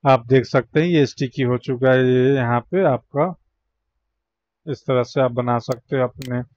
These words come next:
fixed visit कर सकते हो। तो मैं इसे फिलहाल सबको मैं fix कर देता हूँ, Save,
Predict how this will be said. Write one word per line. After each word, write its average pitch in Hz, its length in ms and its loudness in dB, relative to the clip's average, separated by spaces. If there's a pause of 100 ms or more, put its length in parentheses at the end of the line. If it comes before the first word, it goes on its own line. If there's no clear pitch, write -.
(340)
fixed 139 260 0
visit 123 280 -2
कर 127 200 0
सकते 120 320 -6
हो। 156 80 0
तो 151 160 -8
मैं 127 220 -4
इसे 120 240 -8
फिलहाल 117 420 -2
सबको - 500 -8
मैं 117 160 -2
fix - 340 -10
कर 123 200 -6
देता 127 300 -4
हूँ, 135 120 -4 (2000)
Save, 123 420 0